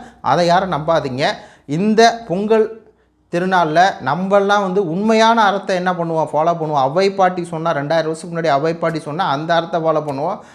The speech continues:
அவங்க ரெண்டாயிரம் வருஷம் சொன்னா கூட, நம்மளுக்கு கழிச்சு ரெண்டாயிரம் வருஷம் கழிச்சு வந்தா கூட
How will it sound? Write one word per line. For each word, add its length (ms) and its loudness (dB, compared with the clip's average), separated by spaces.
அவங்க 280 4
ரெண்டாயிரம் 420 2
வருஷம் 260 -6
சொன்னா 220 -4
கூட, 240 -2
நம்மளுக்கு 500 -2
கழிச்சு 320 0
ரெண்டாயிரம் 360 2
வருஷம் 220 -6
கழிச்சு 200 -6
வந்தா 280 -2
கூட 200 -4